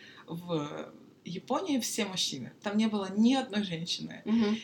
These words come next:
Speaker 1: И писатели, в том числе современные писатели, до сих пор, эм, шутят над этим, что наверняка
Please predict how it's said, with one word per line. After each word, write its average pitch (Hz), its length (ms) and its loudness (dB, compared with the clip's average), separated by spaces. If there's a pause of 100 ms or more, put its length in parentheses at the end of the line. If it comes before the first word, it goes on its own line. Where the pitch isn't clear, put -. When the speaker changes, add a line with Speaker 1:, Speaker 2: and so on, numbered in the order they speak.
(180)
Speaker 1:
И 196 180 -2
писатели, 220 640 -2
в 208 60 -4
том 175 140 -2
числе 170 200 -4
современные 190 480 -2
писатели, 196 480 -6
до 160 140 -6
сих - 180 -8
пор, 170 480 -4
эм, 151 480 -10 (280)
шутят 233 380 -2
над 165 160 -4
этим, 165 400 -4
что 151 260 -8
наверняка 160 840 -6